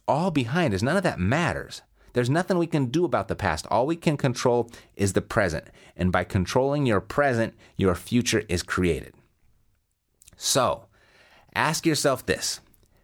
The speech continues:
Where will this outdated advice stop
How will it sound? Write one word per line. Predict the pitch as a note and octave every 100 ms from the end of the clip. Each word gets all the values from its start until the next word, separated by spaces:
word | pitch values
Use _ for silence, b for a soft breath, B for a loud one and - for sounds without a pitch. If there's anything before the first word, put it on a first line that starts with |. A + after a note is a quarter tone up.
| _ _ -
Where | F#2+ E3 A#3
will | B3+
this | C#3 D3 - - - _ _ _ -
outdated | C#3 B2+ A2+ A#2 A2 G#2+ -
advice | G2+ F2+ E2+ D#2 E2+
stop | - - A#2 E2+ - -